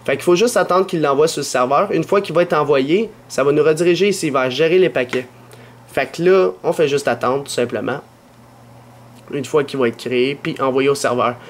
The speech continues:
Par la suite, il va uploader tes images, tout le kit. Puis ce qui est le fun avec, euh, SourceMaker, c'est que tu vas pas être obligé de garder tes, tes thèmes dans ton ordi. Une fois qu'il va être uploadé, tu peux, tu peux le mettre à corbeille, lui. Je pourrais le supprimer tantôt une fois qu'il va être uploadé sur mon serveur.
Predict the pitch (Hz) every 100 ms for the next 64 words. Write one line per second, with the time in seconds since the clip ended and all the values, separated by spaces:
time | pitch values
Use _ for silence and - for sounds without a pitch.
0 | - - - 151 156 - 180 156 151 147
1 | 160 165 151 147 165 160 170 147 143 143
2 | 147 151 170 160 131 123 131 123 - -
3 | - 170 - 180 165 196 220 143 143 143
4 | - 123 120 165 - 135 131 208 214 127
5 | - 143 143 190 214 208 147 156 160 143
6 | 185 156 165 160 143 139 135 160 180 -
7 | - - - - 143 123 - - - -
8 | - 139 123 165 170 139 143 156 147 123
9 | 151 147 180 - 139 139 143 131 143 131
10 | 151 196 - - 135 131 127 - 139 147
11 | 160 139 151 127 139 147 123 117 117 127
12 | 147 143 - 139 143 147 139 113 123 139
13 | 123 123 123 127 127 131 123 123 127 127
14 | 120 113 113 117 117